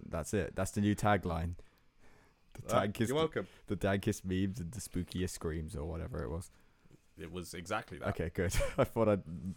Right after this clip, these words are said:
Speaker 1: fucked it
Speaker 2: I've
Speaker 1: up already.
Speaker 2: sprayed this dry shampoo bottle so many times, so you're gonna have so much fun getting rid of that,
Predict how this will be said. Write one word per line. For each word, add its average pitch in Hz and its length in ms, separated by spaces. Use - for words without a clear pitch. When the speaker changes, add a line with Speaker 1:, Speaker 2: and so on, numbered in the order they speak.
Speaker 1:
fucked 95 280
it 98 40
Speaker 2:
I've 131 120
Speaker 1:
up - 60
already. 95 140
Speaker 2:
sprayed 156 240
this 131 200
dry 120 320
shampoo 107 580
bottle 78 280
so 98 240
many 95 180
times, 92 360
so 101 80
you're 101 140
gonna 98 120
have 98 120
so 95 120
much 78 140
fun 90 180
getting 71 220
rid 76 100
of 73 60
that, 64 120